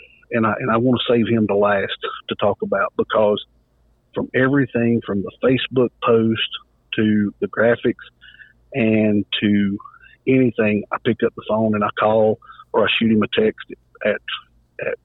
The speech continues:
four o'clock in the morning, whenever he's going to sleep and I'm waking up. I'll send him a text, and, and he's able to, and me and him known each other forever, and, uh, he's able to,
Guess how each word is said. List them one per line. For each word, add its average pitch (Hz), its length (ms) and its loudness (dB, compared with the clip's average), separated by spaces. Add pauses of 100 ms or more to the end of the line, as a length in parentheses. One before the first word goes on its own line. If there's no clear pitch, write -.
(120)
four 117 180 2
o'clock 110 280 0
in 107 80 0
the 104 60 0
morning, 104 300 2
whenever 104 280 0
he's 117 200 0 (440)
going 135 240 4
to 117 80 2 (100)
sleep 120 240 2
and 104 100 0
I'm 120 160 2
waking 107 340 0
up. 117 200 2 (480)
I'll 110 180 0
send 120 160 2
him 110 120 2
a - 160 -2
text, 113 300 2
and, 107 140 -2 (460)
and 113 140 0
he's 123 180 2
able 117 320 2 (100)
to, 107 260 0
and 117 180 2
me 120 100 4
and 117 140 2
him 107 100 2
known 110 200 2
each 107 180 -2
other 107 220 2
forever, 104 460 0 (320)
and, 110 340 0
uh, - 160 -4 (160)
he's 123 180 2
able 113 320 4
to, 98 200 -2